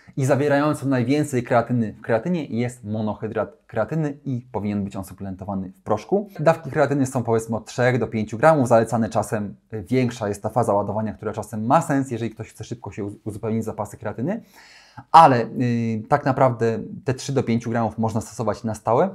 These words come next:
Kreatyna nie uszkadza nerek, nie powoduje praktycznie żadnych problemów zdrowotnych, a wręcz wspiera różne narządy w ciele, na przykład jelita, właśnie mózg i inne. Y, co ciekawe, coraz częściej kreatyna jest podawana w ciąży. Znowu mówię to tylko jako ciekawostka, ale myślę, że za ileś tam lat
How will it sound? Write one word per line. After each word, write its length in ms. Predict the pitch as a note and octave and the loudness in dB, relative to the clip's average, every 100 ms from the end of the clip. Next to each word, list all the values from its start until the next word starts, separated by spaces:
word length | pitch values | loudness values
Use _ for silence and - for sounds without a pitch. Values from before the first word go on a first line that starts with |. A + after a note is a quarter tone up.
| - | -6
Kreatyna 400 | - A#2 A2+ G#2+ | -2 0 0 -4
nie 180 | G#2 G#2+ | -4 -6
uszkadza 320 | G2+ - A2 | -6 -2 2
nerek, 420 | A2 A#2+ A#2+ A2+ | 4 4 4 2
nie 120 | A2+ A2 | 0 -6
powoduje 400 | G#2 G#2+ A2 G#2 | -8 -6 -4 -6
praktycznie 340 | G2+ - A2 | -8 -12 -4
żadnych 300 | F#2 A#2+ A#2 | 0 2 0
problemów 340 | - A2+ A2 | -4 -4 -4
zdrowotnych, 440 | G2+ A2 A2+ A#2 A#2+ | -2 0 0 0 -2
a 160 | - C3 | 6 6
wręcz 220 | B2+ A#2+ | 6 0
wspiera 640 | - - D3+ D3 G2+ - - | -2 -4 2 6 6 4 -4
różne 360 | G#2+ C#3+ B2+ B2+ | 0 2 2 0
narządy 340 | A2+ A2+ A2+ | -2 -2 -2
w 40 | - | -4
ciele, 300 | A#2 C3 F#3+ - - - | -2 0 -2 -6 -18 -8
na 100 | A2+ | -8
przykład 320 | - A2 - | -4 -6 0
jelita, 300 | A#2 D3+ C3 | 0 2 0
właśnie 280 | G#2+ G#2+ G#2+ | -2 -4 -4
mózg 300 | A2+ A2+ - | -2 -2 -6
i 60 | |
inne. 320 | G#2+ G#2+ F#3+ A#3+ - - _ - | -6 -2 -2 -4 -10 -20 _ -6
Y, 100 | A2+ | -4
co 220 | A#2 - D3+ | 0 2 2
ciekawe, 460 | D#3 D3+ C#3 C3 | 2 2 2 0
coraz 340 | - C#3 C3+ B2 | 0 0 0 0
częściej 340 | C#3 C3+ D#3 | -2 -2 -2
kreatyna 360 | C#3 A#2+ A#2 B2 | -2 -2 -2 -6
jest 160 | B2 | -6
podawana 380 | A#2+ B2 B2 C3+ | -4 -2 2 0
w 60 | B2+ | -2
ciąży. 320 | B2 A2+ D#3+ | -4 -4 -6
Znowu 260 | E3 F3+ | -6 -2
mówię 180 | C3+ B2+ | 0 0
to 80 | A#2+ | -2
tylko 260 | - C3+ B2+ | -2 -2 0
jako 220 | A2 A2+ | -2 -4
ciekawostka, 600 | A#2+ A#2 A2+ A#2 - - | -6 0 0 0 -4 -2
ale 280 | G#2 G#2+ G2+ _ _ _ G#2 - | 0 0 -4 _ _ _ -14 0
myślę, 440 | B2+ D#3 - B2+ | 4 4 4 2
że 120 | A#2 | 2
za 140 | A2 A2 | 4 4
ileś 280 | C#3 B2 | 2 -2
tam 140 | - A2 | -2 0
lat 240 | A2 A#2 | 0 0